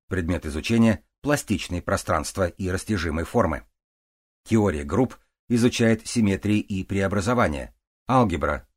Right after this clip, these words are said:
ее предмет изучения – абстрактные структуры. Анализ изучает пределы бесконечно малой величины.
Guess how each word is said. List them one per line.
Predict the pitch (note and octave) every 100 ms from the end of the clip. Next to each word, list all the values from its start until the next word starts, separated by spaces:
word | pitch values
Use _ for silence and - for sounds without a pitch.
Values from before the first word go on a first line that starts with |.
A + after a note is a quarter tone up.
| -
ее | E2 F2+ G2+
предмет | G2 F2+ F#2+
изучения – | E2+ E2 - B2 A#2 - _ _
абстрактные | B2 - - - C#2+ - E2
структуры. | - G2+ - B2 D#2 - _ _ _ _ _ _
Анализ | D2+ E2+ G#2 C#3+ A#2+ -
изучает | E2+ F2+ - A2+ G#2+ -
пределы | G2+ D2+ E2 A2 A#2 -
бесконечно | - A2 - A2 F2+ D#2+ - G#2
малой | G2+ G#2 G#2+
величины. | G#2+ A#2+ A2+ C#3+ D#2+ -